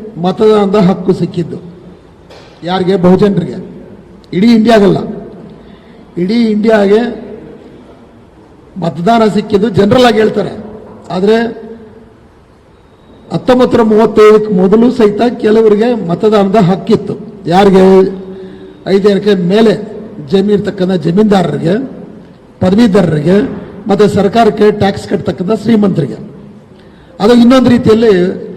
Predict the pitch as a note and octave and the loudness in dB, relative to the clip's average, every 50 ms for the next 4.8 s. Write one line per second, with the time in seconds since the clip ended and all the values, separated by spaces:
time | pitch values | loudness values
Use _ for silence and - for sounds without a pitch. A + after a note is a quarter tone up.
0 | - - - - - - - - E3 F#3 G3 G3+ G#3 A3 A3 A3 A3 A#3 G#3 G3+ | -20 -20 -20 -20 -20 -12 -6 -2 0 0 2 2 4 4 4 4 4 4 4 4
1 | G3+ - G3 F#3 F#3 F#3+ F#3+ G3+ G#3 F#3 D3 B2+ - - - - - - - - | 4 4 2 2 4 4 4 2 2 2 0 -4 -6 -10 -12 -16 -16 -16 -18 -18
2 | - - - - - - - - - - - - - - - - - - - - | -20 -20 -20 -20 -20 -20 -20 -20 -20 -20 -20 -20 -20 -20 -20 -20 -20 -20 -20 -20
3 | - - - - - _ - - - - - - - - - - - - - - | -20 -20 -20 -20 -20 _ -20 -20 -20 -20 -20 -20 -20 -20 -20 -20 -20 -20 -20 -20
4 | - _ _ _ _ _ _ _ _ _ _ - E3+ G3 A3+ | -20 _ _ _ _ _ _ _ _ _ _ -2 0 2 4